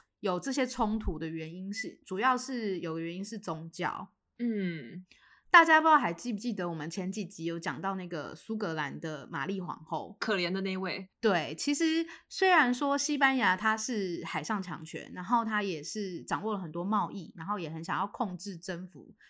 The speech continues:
Speaker 1: 各个国家，可是它其实跟，呃，跟英国的关系之所以还蛮紧张的，有一个部分原因也是因为玛丽皇后。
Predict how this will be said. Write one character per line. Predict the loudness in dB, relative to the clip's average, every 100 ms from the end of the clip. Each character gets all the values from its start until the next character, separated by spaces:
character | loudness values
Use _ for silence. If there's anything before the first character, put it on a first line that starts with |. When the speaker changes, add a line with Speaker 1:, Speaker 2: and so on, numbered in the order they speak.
| _
Speaker 1:
各 | 0
个 | 0 -2
国 | -8 -10
家， | -2 -2
可 | 0 -2
是 | 0
它 | -2
其 | -2
实 | -4 -4
跟， | -2 0 0 -2 -8 _ _ -10 -8 -4
呃， | -2 -2
跟 | 0 2
英 | 2 2
国 | 2 0
的 | -2 -4 -6
关 | -2 0 0
系 | -2 -6 -8 -10 -12
之 | -8
所 | -2 -2
以 | -2 -2
还 | -4
蛮 | -4 -6
紧 | -6 -8
张 | -6 -6 -6
的， | -6
有 | -6
一 |
个 | -8
部 | -6 -4
分 | -2 -2
原 | -4
因 | -8 -8
也 | -10
是 | -10
因 | -12 -10
为 | -8 -8 -12 _ _
玛 | -6 -4
丽 | -4
皇 | -4 -8
后。 | -6 -8 -8